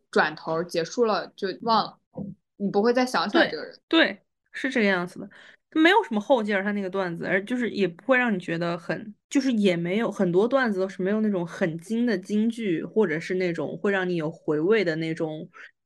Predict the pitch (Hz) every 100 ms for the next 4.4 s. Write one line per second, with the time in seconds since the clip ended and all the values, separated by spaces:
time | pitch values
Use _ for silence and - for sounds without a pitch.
0 | - - 175 214 202 180 - 151 - 233
1 | 196 160 185 214 165 165 208 170 165 151
2 | 190 170 165 165 - 175 170 170 139 165
3 | 202 185 165 208 202 214 208 156 156 170
4 | 156 165 - -